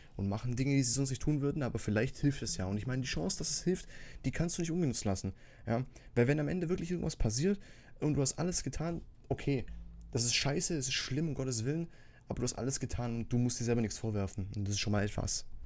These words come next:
Ja? Aber wenn du halt nichts getan hast, äh, dann musst du halt da sitzen und denken, fuck, hätte was Besseres tun können. Und ich glaub, dir als Lehrer vorwerfen zu müssen, dass, äh, wegen dir ein Kind gestorben ist, ich weiß nicht, ob du da nochmal jemals in deinem Leben glücklich wirst. Ich wünsch's ja keinem, um Gottes Willen.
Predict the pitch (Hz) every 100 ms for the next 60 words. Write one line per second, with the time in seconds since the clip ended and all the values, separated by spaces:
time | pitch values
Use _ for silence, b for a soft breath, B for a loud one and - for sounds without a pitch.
0 | B B B B - 101 104 101 104 104
1 | 101 131 - 110 104 98 - - B B
2 | B B - 107 104 110 110 113 110 110
3 | - 113 110 107 - 101 - - - -
4 | - - - - - - - 101 107 104
5 | - 92 - - - B B B 104 -
6 | 110 - 110 101 120 117 110 127 117 117
7 | - 117 113 117 107 104 - 104 107 104
8 | 107 107 107 127 117 - 113 113 113 110
9 | - - B B B B B B B B
10 | B B 104 98 - 101 101 107 98 104
11 | 101 98 98 101 104 - 101 98 98 101
12 | 101 - 101 95 - 90 117 - 101 -
13 | 98 - 92 95 98 104